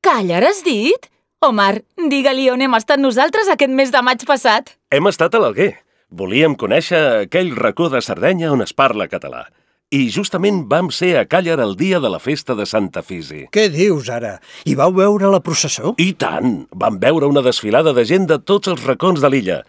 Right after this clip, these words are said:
Speaker 2: Va ser magnífic.
Speaker 3: Ah, ja ho suposo. És una de les festes més importants d'allà.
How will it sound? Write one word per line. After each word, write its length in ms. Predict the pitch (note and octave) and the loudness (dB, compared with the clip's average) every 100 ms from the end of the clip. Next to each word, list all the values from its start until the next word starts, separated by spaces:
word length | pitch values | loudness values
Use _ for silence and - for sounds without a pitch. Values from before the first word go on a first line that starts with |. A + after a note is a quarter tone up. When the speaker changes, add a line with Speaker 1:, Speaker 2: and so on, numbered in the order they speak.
| _ _ - | _ _ -14
Speaker 2:
Va 200 | D2+ D2+ | -10 -8
ser 80 | F#2 | -2
magnífic. 540 | A2+ A2+ - F3 - | 0 0 0 -4 -4
Speaker 3:
Ah, 300 | - A#2 D#3 D#3 | -10 -2 0 0
ja 160 | D3+ | 0
ho 60 | D3+ | 0
suposo. 540 | - C3 D3+ C#3+ C3 - _ - _ | -2 -2 -2 -2 -6 -10 _ -20 _
És 160 | D3+ | -2
una 160 | F#3 G#3+ | 2 4
de 120 | G3+ | 2
les 140 | F3+ - | 0 0
festes 360 | A#3 - G#3+ | -2 -2 -2
més 220 | D#3+ A3 A3+ | 2 2 4
importants 480 | F3+ D#3 C#3+ F3 D3+ | 2 0 0 0 0
d'allà. 300 | B2+ G2 | -4 -6